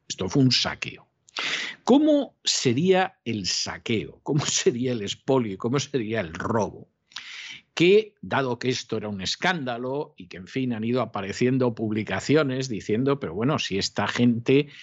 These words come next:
ha inscrito a su nombre multitud de inmuebles que no eran suyos, si en algún caso al pobre párroco que no tenía culpa de nada, lo han corrido del pueblo a pedradas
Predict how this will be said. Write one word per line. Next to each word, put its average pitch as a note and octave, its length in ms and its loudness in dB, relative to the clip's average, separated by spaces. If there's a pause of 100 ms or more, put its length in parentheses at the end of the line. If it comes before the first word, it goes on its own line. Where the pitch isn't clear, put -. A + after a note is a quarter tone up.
(160)
ha A2 140 -2
inscrito B2 680 2
a A#2+ 40 2
su G#2 160 -4
nombre C3+ 600 4 (240)
multitud F#2+ 640 0
de B2+ 80 6
inmuebles B2+ 580 4
que - 160 -8
no F#2 140 0
eran B2+ 240 0
suyos, - 640 -2 (340)
si - 240 2
en B2+ 120 0
algún D3+ 460 2
caso E3 720 -2
al G#2+ 220 -6
pobre D#3+ 400 0
párroco C3 560 -4
que G#2+ 100 -10
no B2+ 120 -4
tenía C3 400 -2
culpa A2+ 420 2
de F#2 100 -2
nada, B2+ 400 0 (200)
lo A#2+ 200 4
han E3 200 0
corrido C3 640 0
del G#2 180 -2
pueblo C#3 380 4
a C3+ 100 0
pedradas C#3 720 -2